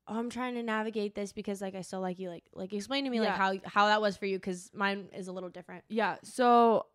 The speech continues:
Speaker 2: I'm very much a giving person. I give and give and give and give and give. And the relationship I was in, it was a majority of me giving. Um,
Speaker 1: Mm.
Speaker 2: and because of that, I was like, "It's okay. He's gonna stay. We're all good. Everything's great."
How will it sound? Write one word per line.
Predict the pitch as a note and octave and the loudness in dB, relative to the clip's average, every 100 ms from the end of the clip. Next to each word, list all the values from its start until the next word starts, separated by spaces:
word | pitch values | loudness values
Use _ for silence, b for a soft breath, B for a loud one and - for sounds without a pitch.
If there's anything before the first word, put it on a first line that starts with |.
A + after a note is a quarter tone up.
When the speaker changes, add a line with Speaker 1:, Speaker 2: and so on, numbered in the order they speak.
| _ - | _ 4
Speaker 2:
I'm | G#3 B3+ D4 | 6 6 4
very | A3+ A3 A3 | 4 4 4
much | G#3+ G3+ | 4 2
a | G3 | 0
giving | F3+ F3+ F3 | -4 -6 -6
person. | - D3+ D3 D3+ D#3+ | -10 -12 -12 -14 -10
I | F3+ F#3 | -6 -6
give | E3 F#3 F#3+ G3 F#3+ | -4 -2 0 0 0
and | F3+ | -8
give | F3 F3 | -4 -4
and | F3 | -4
give | E3+ E3 | -4 -4
and | E3 | -4
give | D#3 | -8
and | D3+ | -8
give. | D3+ D#2 D#3 - | -10 -12 -14 -14
And | F#3 F#3 F#3 F3+ E3+ - _ _ | -10 -8 -8 -8 -10 -16 _ _
the | F#3 G3 | -8 -4
relationship | F#3+ F#3+ G3 G#3 G3 | -4 -6 -6 -8 -6
I | F3+ | -4
was | D#3+ D#3+ - - | -4 -6 -8 -4
in, | C#4+ A#3+ F#3+ F3+ - _ _ _ _ - | 0 2 0 -4 -10 _ _ _ _ 0
it | |
was | G3+ G3 | 2 4
a | |
majority | G3 F#3 E3+ C3 | 2 0 -2 -4
of | |
me | C3 E2 | -14 -18
giving. | - G#1+ - _ _ | -20 -20 -20 _ _
Um, | - G3+ F#3+ E3+ | 0 2 2 0
Speaker 1:
Mm. | F#3 F3+ F3+ b b b _ _ | -4 -10 -14 b b b _ _
Speaker 2:
and | G#3+ G#3+ G#3 G3 | 0 0 0 -2
because | F#3+ - G3+ A#3+ | -6 -6 -2 0
of | A#3 F#3 | 0 -2
that, | F3 E3 - | -6 -6 -6
I | |
was | F#3 F3+ | -8 -10
like, | F3 - | -12 -14
"It's | - | -16
okay. | B3 B3 | -12 -10
He's | F3 | -10
gonna | F3 | -10
stay. | D#3+ F#3+ G3 | -10 -8 -8
We're | F#3+ | -8
all | E3+ E3+ | -8 -8
good. | F3+ F#3+ F#3+ F#3+ | -2 0 2 0
Everything's | F3 F3+ F3 F3 | -2 -8 -10 -12
great." | - F3 F3+ F3+ | -8 -6 -4 -6